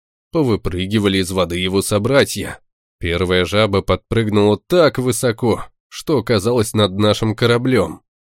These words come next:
Она явно хотела приземлиться на палубу, но приземлилась на щит, который создал вокруг Франкенштейна полупрозрачную сферу. "Геро!" яростно взревела жаба,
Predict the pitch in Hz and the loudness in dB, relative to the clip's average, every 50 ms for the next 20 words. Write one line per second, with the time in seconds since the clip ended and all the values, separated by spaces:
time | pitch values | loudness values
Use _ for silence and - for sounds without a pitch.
0 | _ _ _ - 80 85 87 90 92 90 90 92 98 95 98 95 92 - 104 87 | _ _ _ -8 -4 -2 -2 0 0 0 0 0 0 0 0 -2 -2 -2 -4 -4
1 | - - 98 101 104 101 - - 98 101 95 92 98 95 95 98 104 - - 113 | -4 -4 -2 -2 -2 -2 -2 -2 -2 -2 0 0 0 0 0 0 -2 -2 -2 -2
2 | 104 107 113 113 117 156 160 147 127 113 104 95 98 87 - - _ _ _ - | -2 0 -2 -2 0 0 0 2 2 0 0 -2 -4 -4 -6 -10 _ _ _ -6
3 | 107 165 196 196 190 160 - 123 120 98 - 104 95 90 87 98 104 107 104 - | -2 0 0 0 0 -2 -2 -2 -2 -2 -2 -2 -2 -2 -2 -2 -2 -2 -2 -2
4 | - 101 101 101 - - - 180 151 110 - - - - _ - - 123 107 - | -2 -2 0 0 -2 -2 -4 -4 -4 -4 -6 -10 -16 -18 _ -8 -4 -4 -2 0
5 | 110 104 104 98 - - 87 82 92 98 107 131 135 123 107 101 95 - - 107 | 0 0 0 -2 -2 -4 -6 -4 -4 -2 0 0 0 0 0 0 0 0 -2 -4
6 | 107 101 - - - 101 95 92 95 87 - 101 95 - - - 87 85 87 95 | -4 -4 -6 -6 -4 -2 0 0 -2 -2 -2 -2 -2 -2 -4 -8 -8 -6 -4 -2
7 | 110 139 151 - 139 131 135 - - 117 113 98 90 95 90 80 - - - 101 | -2 -2 0 0 0 -2 -2 0 0 0 0 0 0 -2 -4 -4 -4 -4 -2 0
8 | 101 107 113 - - - - 180 175 143 104 95 - - - _ _ _ _ _ | 0 0 0 -2 -6 -8 -4 0 0 0 0 -2 -4 -8 -14 _ _ _ _ _
9 | _ _ - - - - 67 73 73 76 78 85 92 98 101 107 113 113 120 127 | _ _ -16 -14 -10 -8 -6 -4 -2 -2 -2 0 0 0 -2 -2 -4 -6 -4 -2
10 | 131 135 131 123 123 123 123 127 131 131 127 127 127 127 127 127 127 123 123 120 | 0 2 2 2 2 2 2 2 2 2 2 2 2 2 2 2 2 2 2 2
11 | 120 117 113 110 104 98 95 87 76 - - _ _ _ _ _ _ _ _ - | 2 2 2 2 2 0 0 -2 -2 -6 -10 _ _ _ _ _ _ _ _ -10
12 | 90 85 82 85 90 101 117 120 104 - - 101 98 92 92 98 95 98 95 98 | -8 -8 -4 -2 -2 0 0 0 -2 -2 -2 -2 0 0 0 0 0 0 2 2
13 | 104 101 101 101 90 87 110 135 143 123 101 95 - | 2 2 2 0 0 0 2 2 2 2 2 0 -2